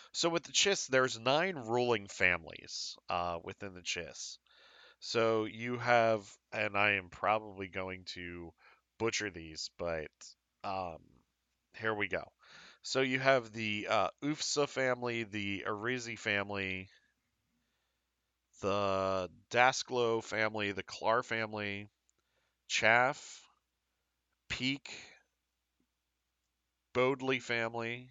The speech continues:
or Bodle family, um, the Obic family, and the Myth family.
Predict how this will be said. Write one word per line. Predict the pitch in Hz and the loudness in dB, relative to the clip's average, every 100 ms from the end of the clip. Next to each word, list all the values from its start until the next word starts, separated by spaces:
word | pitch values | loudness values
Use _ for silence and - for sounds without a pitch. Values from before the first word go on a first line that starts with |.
| 127 - | -14 -12
or | 107 | -8
Bodle | - 104 117 135 | -4 -2 -2 -4
family, | 123 127 131 143 147 _ _ _ _ _ _ _ - | -4 -6 -4 -6 -8 _ _ _ _ _ _ _ -4
um, | 110 107 101 | 0 0 -2
the | 95 95 - - | -4 -4 -4 4
Obic | 120 135 127 | 6 6 2
family, | - 127 117 117 107 | -2 0 2 0 -2
and | 110 104 | -4 -4
the | 95 | -6
Myth | 95 104 - | -4 -4 -4
family. | - 90 82 78 - | -2 -2 -2 -6 -12